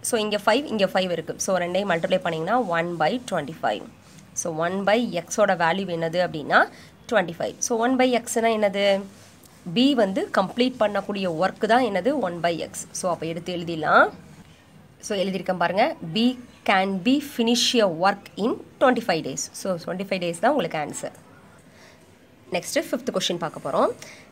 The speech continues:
A alone can do a work in ten days.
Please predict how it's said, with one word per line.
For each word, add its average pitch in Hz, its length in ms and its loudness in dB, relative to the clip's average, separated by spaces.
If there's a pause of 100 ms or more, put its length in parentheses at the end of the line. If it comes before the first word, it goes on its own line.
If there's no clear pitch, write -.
(340)
A 220 40 6 (340)
alone 285 280 8 (400)
can 208 160 6 (180)
do 262 60 8 (220)
a 202 40 2 (120)
work 185 240 2 (160)
in 233 80 0 (320)
ten 220 140 6 (100)
days. 160 200 -4